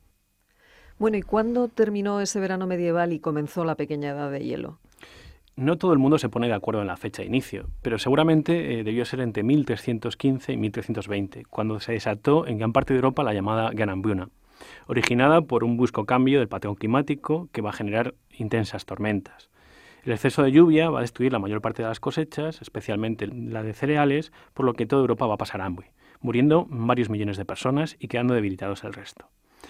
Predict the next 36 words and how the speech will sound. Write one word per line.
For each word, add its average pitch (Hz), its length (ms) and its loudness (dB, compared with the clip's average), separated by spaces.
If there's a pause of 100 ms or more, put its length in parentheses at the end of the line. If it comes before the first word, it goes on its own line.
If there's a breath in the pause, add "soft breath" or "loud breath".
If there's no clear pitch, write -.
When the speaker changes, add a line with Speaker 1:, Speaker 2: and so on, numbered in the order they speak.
(240 loud breath)
Speaker 2:
De 143 100 6
hecho, 147 160 0
esta - 160 0
situación 135 380 2
de 139 160 4
crisis 160 560 -4
hizo 139 260 -2
que - 80 -4
muchos 127 260 -2
padres 143 440 0
abandonaran 110 480 -2
a 113 100 -4
parte 135 240 2
de 131 80 0
sus - 220 -6
hijos 127 260 -2
en 107 80 -4
el 95 100 -4
bosque 127 440 0 (400 loud breath)
para 143 200 2
poder 113 300 -2
mantener 104 320 -2
al 98 140 -6
resto, - 380 -2 (380 soft breath)
práctica 156 440 0
que 139 80 0
nos 123 100 0
recuerdan 123 400 2
cuentos 127 260 0
populares 147 600 0
como 107 240 -8
el 98 80 -8
de 95 100 -10
Hansel 107 260 -4
y 104 60 -4
Gretel, 107 380 -4